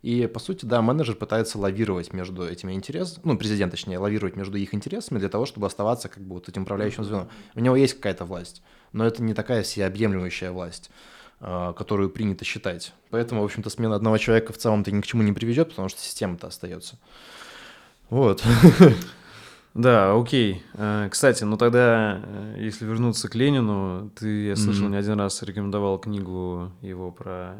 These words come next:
Speaker 1: Империализм.
Speaker 2: империализм, высшая стадия капитализма. Вообще, расскажи, э,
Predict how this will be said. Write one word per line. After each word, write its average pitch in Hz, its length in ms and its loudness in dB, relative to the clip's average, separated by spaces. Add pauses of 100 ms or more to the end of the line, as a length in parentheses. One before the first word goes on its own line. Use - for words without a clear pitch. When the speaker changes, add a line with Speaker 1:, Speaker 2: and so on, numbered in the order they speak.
Speaker 1:
Империализм. 110 40 -6
Speaker 2:
империализм, 98 600 -2
высшая 92 260 -12
стадия 92 280 -10
капитализма. 104 600 -8
Вообще, 95 440 -8 (1040)
расскажи, 117 760 -2
э, 73 540 -18